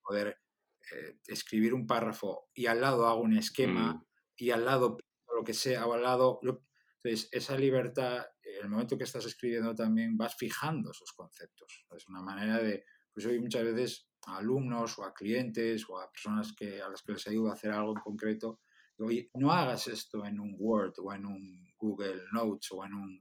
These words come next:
Speaker 1: Escríbelo, coge una hoja, una libreta y escríbelo de manera manuscrita". Eh, porque hay algo también de, de compromiso, hay algo de fijarlo mentalmente, ¿no?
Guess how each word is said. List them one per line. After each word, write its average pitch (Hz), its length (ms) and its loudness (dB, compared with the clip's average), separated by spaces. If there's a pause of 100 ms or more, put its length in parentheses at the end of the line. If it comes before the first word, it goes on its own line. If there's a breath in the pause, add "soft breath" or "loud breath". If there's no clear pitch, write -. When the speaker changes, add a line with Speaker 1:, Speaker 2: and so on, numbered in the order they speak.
Speaker 1:
Escríbelo, 175 640 6
coge 131 280 -4
una 156 160 2
hoja, 156 240 0
una 143 120 4
libreta 147 360 4
y 139 40 2
escríbelo 156 400 4
de 127 80 2
manera 123 300 -2
manuscrita". 104 800 -4 (680)
Eh, - 100 -14
porque 113 340 -2
hay 131 300 4
algo 143 380 6
también 127 460 -4
de, 113 320 2
de 104 120 -8
compromiso, 104 800 -4
hay 110 120 0
algo 107 300 0
de 98 160 -6
fijarlo 113 560 -2
mentalmente, 107 840 0
¿no? 107 240 -6